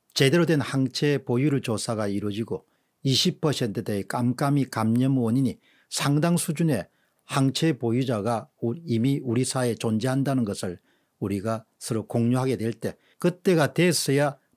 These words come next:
방역 방향도 좀 달라질 것으로 봅니다. 이때 정부가 잃어버리는 것은 시위나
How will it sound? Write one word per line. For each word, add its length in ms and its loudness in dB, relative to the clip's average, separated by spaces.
방역 480 2
방향도 560 2
좀 280 -2
달라질 460 -2
것으로 300 -8
봅니다. 420 -12
이때 240 0
정부가 640 2
잃어버리는 500 4
것은 400 -2
시위나 880 0